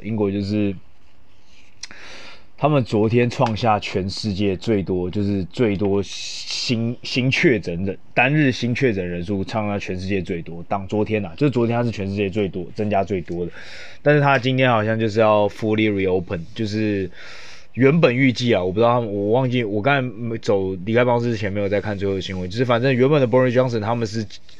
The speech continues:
的计划就是在今天要达到就是全部的回归正常这样子。那，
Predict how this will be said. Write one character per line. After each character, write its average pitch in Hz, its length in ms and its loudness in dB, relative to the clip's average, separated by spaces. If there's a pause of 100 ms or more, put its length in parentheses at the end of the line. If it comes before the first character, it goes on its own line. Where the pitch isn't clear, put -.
(600)
的 131 120 6
计 151 240 4
划 135 180 6
就 117 100 0
是 113 60 0
在 117 160 6
今 113 260 -2
天 107 220 0
要 104 240 2 (180)
达 98 200 0
到 104 160 2
就 92 120 -6
是 98 100 -4
全 90 300 -4
部 98 300 -2
的 85 240 -2
回 90 220 0
归 98 180 0
正 95 220 -2
常 78 240 -10
这 87 80 -8
样 82 160 -10
子。 - 180 -12
那， 92 300 -4